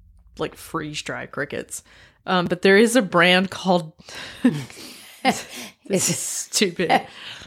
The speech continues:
Speaker 2: <laughs> This is stupid. <laughs>
Speaker 1: Jiminy's Cricket. <laughs> I'm not even kidding. Cannot make,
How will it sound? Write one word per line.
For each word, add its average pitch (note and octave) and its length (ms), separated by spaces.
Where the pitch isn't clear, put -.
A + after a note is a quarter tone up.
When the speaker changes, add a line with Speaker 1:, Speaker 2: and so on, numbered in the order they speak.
Speaker 2:
<laughs> - 340
This E4+ 180
is F4+ 180
stupid. - 640
<laughs> - 160
Speaker 1:
Jiminy's G#3+ 720
Cricket. G#3 600
<laughs> - 680
I'm A3+ 240
not A3 260
even F#3+ 220
kidding. D#3+ 440
Cannot F3+ 340
make, D#3+ 220